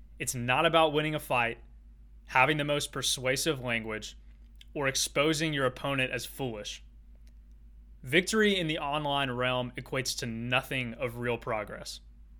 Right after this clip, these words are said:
Real influence is found in the willingness to buy your enemy a cup of coffee and listen to them. We have to start asking ourselves, "What are we building towards?"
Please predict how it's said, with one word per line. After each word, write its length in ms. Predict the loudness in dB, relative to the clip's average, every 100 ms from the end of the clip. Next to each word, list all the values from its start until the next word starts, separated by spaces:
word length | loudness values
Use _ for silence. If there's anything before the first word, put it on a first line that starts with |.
| -20 -20 -20 -20 -14
Real 440 | -6 6 8 8
influence 640 | 6 2 0 -2 -2 -4 -6
is 140 | -6
found 420 | -2 2 2 0
in 120 | -2
the 100 | -2
willingness 640 | -2 -2 -2 -2 -2 -2 -4
to 160 | -6
buy 340 | -6 0 2 4
your 160 | 2
enemy 420 | 0 0 -2 -4 -4
a 120 | -6
cup 200 | -4 -6
of 120 | -4
coffee 560 | -2 -2 -2 -4 -6 -8 -8
and 220 | -6 -4
listen 260 | -4 -4 -10
to 120 | -12
them. 240 | -12 -16 -18 -20 -20 -20 -20 -20 -20 -20 -20 -20 -20 -20 -20 -14 0
We 160 | 2
have 260 | 4 4 4
to 100 | 0
start 240 | 2 4
asking 340 | 4 2 0 -2
ourselves, 600 | -2 0 0 0 -4 -12 -18 -20 -18 -8
"What 260 | 2 4
are 60 | 6
we 120 | 4
building 420 | 2 0 0 -2
towards?" 440 | -6 -12 -12 -14